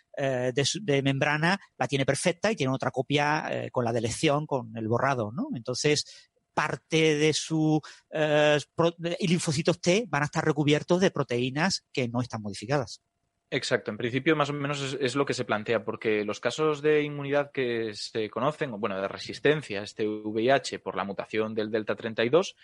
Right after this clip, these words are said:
Speaker 2: son cuando son homocigóticas. Esto significa que las dos copias del A D N tienen ese gen inhibido. En este caso solo hay uno,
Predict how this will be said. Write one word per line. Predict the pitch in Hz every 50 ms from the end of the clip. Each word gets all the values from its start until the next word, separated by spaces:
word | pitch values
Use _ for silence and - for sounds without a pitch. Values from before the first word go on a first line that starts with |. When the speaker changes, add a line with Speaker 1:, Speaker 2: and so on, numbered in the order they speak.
| - - -
Speaker 2:
son | - - - 156 180 202 - _ _ _ -
cuando | - 131 123 120 120
son | 117 - - 151 165 180 196 - _ _ _ _ _ _ _ _
homocigóticas. | - 135 131 127 120 - - 113 113 117 110 - 104 - - - - - - _ _
Esto | - 127 - -
significa | 135 135 139 131 120 - 139 139 131 156 175 170
que | 170 - 135 131
las | 110 104 92 95 -
dos | - 139 143 -
copias | - 135 - - 107 101 98
del | 104 107 120 120 120
A | 127 139
D | 135 139 156 170 185 -
N | 180 202 220 214 202 _ -
tienen | - 139 143 156 160 175 185 190 196 202 196 _ _ _ _ _ -
ese | - 151 151 151 - - - 143 127
gen | - - - 151 165 190 202 214 220 - -
inhibido. | - 123 107 98 98 95 90 - - _ _ _ _ _ _ _ _ _ -
En | - 113
este | 117 - 139
caso | - 135 139
solo | 156 - 143 143
hay | 127 110
uno, | 113 127 110 98 -